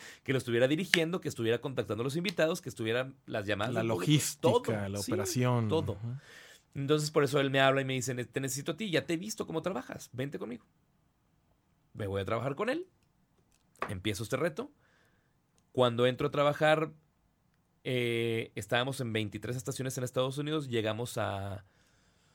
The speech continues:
Speaker 1: en ese momento eran setenta estaciones en Estados Unidos cuando estuve trabajando para esa compañía.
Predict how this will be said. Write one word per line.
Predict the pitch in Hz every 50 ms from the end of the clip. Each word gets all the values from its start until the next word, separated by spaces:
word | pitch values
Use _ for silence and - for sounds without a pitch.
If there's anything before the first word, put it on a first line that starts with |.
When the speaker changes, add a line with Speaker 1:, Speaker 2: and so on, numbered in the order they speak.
| _ _ _ _ _ _ _ _ _ _ -
Speaker 1:
en | 110 107 107
ese | 117 120 - 135
momento | 131 123 123 123 120 131 127
eran | 123 123 127 127 127 -
setenta | - - 117 101 - - 113 113 139 151 151 156
estaciones | 151 - - - - 127 127 151 196 220 - 175
en | 151
Estados | 143 - - - - 147 165
Unidos | 156 160 190 202
cuando | - - 127 110 104
estuve | 104 - 120 120 120
trabajando | - 120 117 107 120 113 117
para | 110 113 117
esa | 113 - -
compañía. | - 127 123 - 147 147 165 190 214 233